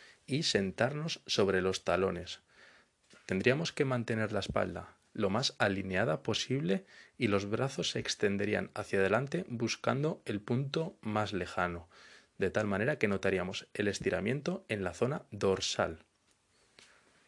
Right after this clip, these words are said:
En este caso, veinte segundos es una duración bastante adecuada para este tipo de tareas.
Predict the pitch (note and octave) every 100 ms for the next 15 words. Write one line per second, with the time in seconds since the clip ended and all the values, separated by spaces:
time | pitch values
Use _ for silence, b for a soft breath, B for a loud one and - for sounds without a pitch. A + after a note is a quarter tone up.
0 | - G2 G2 - A#2 D#3 - E3+ F#3 _
1 | - A2+ B2+ G#2+ - G2 C3+ D3+ D3 C3
2 | A2+ - A#2+ B2 B2 A2 A2 G2 A#2+ C#3
3 | F#3+ A2+ G#2+ - A#2 A#2+ G#2 - A#2 C#3+
4 | D#3 - G2+ - G#2 A2 G#2+ D#3 A2+ F#2
5 | F2+ F2 D#2 -